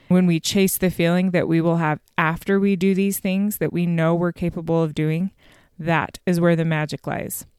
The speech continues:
So I leave this message with you as kindly as possible. I love you. You are worthy. You are incredible.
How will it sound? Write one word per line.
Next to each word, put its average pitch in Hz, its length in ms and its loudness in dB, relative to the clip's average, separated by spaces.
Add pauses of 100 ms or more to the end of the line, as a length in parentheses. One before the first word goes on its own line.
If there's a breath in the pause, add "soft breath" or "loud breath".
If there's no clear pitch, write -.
(280)
So - 180 0
I 165 120 4
leave 214 220 2
this 269 220 0
message 214 360 0
with 185 240 0
you 165 160 0
as 165 140 -4
kindly 202 760 -2
as 190 140 -2
possible. - 680 -4 (520 soft breath)
I 180 100 2
love 175 380 2
you. 156 460 2
You 180 200 4
are 170 160 6
worthy. 175 800 0
You 196 200 2
are 190 180 4
incredible. 170 920 -2